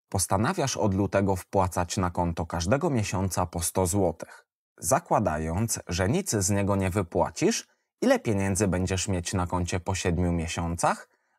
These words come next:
a ile po dwudziestu trzech latach? O ile dla siedmiu miesięcy da się wykonać obliczenia w pamięci,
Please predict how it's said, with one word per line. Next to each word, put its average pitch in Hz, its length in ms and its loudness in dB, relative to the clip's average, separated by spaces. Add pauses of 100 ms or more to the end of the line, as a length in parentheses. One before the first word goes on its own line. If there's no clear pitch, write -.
a 87 100 -6
ile 139 280 4
po 92 140 -2
dwudziestu 87 640 0
trzech - 340 -2
latach? - 540 -2 (480)
O 113 120 2
ile 185 300 6
dla 98 180 2
siedmiu 196 380 0
miesięcy 95 560 -2
da 139 120 2
się 135 220 0
wykonać 95 460 -2
obliczenia 95 520 -2
w 87 80 -10
pamięci, 110 680 2